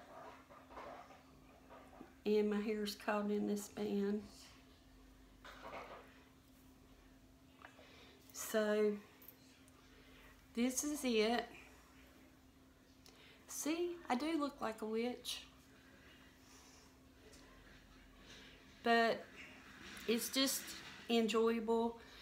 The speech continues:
to have the long hair, and I love the YouTube videos, um, showing how to do all the updos and stuff.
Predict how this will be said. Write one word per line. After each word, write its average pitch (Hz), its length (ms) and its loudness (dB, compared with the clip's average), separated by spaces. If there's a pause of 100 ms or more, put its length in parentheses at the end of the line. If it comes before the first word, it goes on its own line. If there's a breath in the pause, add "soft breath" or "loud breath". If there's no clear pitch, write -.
(200 loud breath)
to 247 120 6
have 233 280 10
the 214 60 2
long 226 320 8
hair, 240 360 6
and 220 100 6
I 202 100 6
love 214 280 4
the 214 80 4
YouTube 220 540 2
videos, 220 880 2 (680 loud breath)
um, 202 460 4 (1160 loud breath)
showing 233 520 6
how 220 180 6
to 208 100 2
do 214 260 4
all 214 140 6
the 208 120 2
updos 226 720 4
and 220 180 0
stuff. 240 460 0